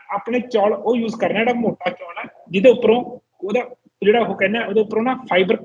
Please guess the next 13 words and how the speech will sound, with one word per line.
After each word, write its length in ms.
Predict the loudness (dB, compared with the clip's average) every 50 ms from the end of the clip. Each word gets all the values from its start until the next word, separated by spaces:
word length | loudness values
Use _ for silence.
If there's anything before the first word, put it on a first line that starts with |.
| -2 -2
ਘੱਟ 140 | -2 -2
ਤਾਰਿਆ 300 | -2 -4 0 2 2 2
ਹੋਇਆ 220 | 2 0 -2 -4 -6
ਹੈ। 160 | -10 -14 _ -2 0
But 180 | 0 0 -2 -6 -16 -20 _ _ _ _ _ _ _ _ -4 -2
doesn't 240 | 0 0 2 2
matter, 380 | 2 0 0 -2 -6 -10 -12 -20 -20 _
ਤੁਹਾਡੇ 240 | -4 -2 0 2 2
ਘਰ 160 | 2 2 0
ਜਿਹੜਾ 240 | 0 0 0 0 0
ਚੌਲ 320 | -2 -2 -2 -2 -2 -2 -2
ਪਿਆ 140 | -2 -4
ਚੱਲੇਗਾ। 480 | -4 -4 -4 -6 -4 -4 -4 -6 -6 -10